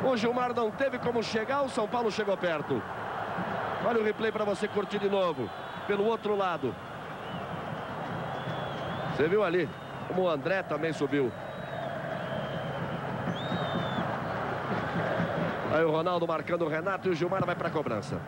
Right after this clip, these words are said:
Vamos nos aproximando dos vinte minutos desse primeiro tempo. Charles. Casagrande, Ronaldo devolve. Toninho Cerezo toca.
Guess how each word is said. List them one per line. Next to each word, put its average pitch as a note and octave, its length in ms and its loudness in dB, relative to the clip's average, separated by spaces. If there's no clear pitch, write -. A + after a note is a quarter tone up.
Vamos F3 220 2
nos D#3+ 160 2
aproximando F3 540 2
dos F3 180 2
vinte G3+ 240 -2
minutos G3 320 2
desse F3 240 0
primeiro F3+ 300 2
tempo. A2 360 2
Charles. E3 800 0
Casagrande, D#3+ 720 2
Ronaldo E3 640 2
devolve. D#3 600 2
Toninho F3 280 4
Cerezo E3 420 2
toca. F3+ 420 0